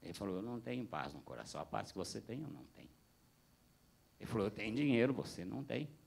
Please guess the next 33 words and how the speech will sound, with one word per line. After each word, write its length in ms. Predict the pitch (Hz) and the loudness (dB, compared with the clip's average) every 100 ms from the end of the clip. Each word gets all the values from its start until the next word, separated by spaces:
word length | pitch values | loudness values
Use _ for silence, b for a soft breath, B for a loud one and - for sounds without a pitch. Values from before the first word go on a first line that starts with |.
| - | -12
Mas 200 | 87 90 | -4 -4
você 120 | 85 85 | -4 -6
tem 220 | 98 104 | -4 -2
paz, 300 | 87 82 113 | 2 2 2
eu 100 | 123 | -2
não 120 | 175 | -2
tenho." 320 | - 131 214 - - - - - - - - - - - - - - - - - - | -4 -6 -6 -10 -20 -20 -18 -18 -18 -18 -18 -18 -16 -16 -18 -18 -18 -20 -20 -18 6
Meu 160 | 113 | 6
primeiro 400 | 120 139 151 147 | 8 10 12 12
ano 120 | 156 | 12
de 140 | 147 143 | 12 8
Bel, 280 | 127 139 165 | 12 12 12
ele 80 | 175 | 8
me 100 | 170 | 4
sustentou 540 | - 147 156 147 147 | 2 2 6 6 10
lá 160 | 147 147 | 12 12
o 80 | |
ano 140 | 165 165 | 10 6
todo. 420 | - 156 - - - - - - - - - - - - - - - - - - - - - - 855 807 807 784 - - - - - - - | 2 2 2 -4 -10 -20 -20 -20 -20 -20 -20 -20 -20 -20 -20 -20 -20 -20 -20 -20 -20 -20 -20 -20 -20 -20 -20 -20 -20 -20 -20 -20 -20 -20 2
Meu 100 | 143 | 4
primeiro 340 | 143 147 160 160 | 8 12 12 12
ano 120 | 143 | 10
de 40 | |
seminário, 600 | - 147 156 147 160 170 | 10 10 12 12 12 12
ele 80 | 175 | 8
também 260 | - 127 285 | 8 8 8
me 60 | |
sustentou 580 | - - - 135 135 131 | 6 2 6 6 8 6
lá, 160 | 120 110 | 6 2
porque 220 | - 139 | 2 0
ele 80 | 135 | 0
tinha 280 | - - | -6 -8
condições. 800 | - - 147 - 110 110 - - | -8 -8 -4 0 0 0 -6 -18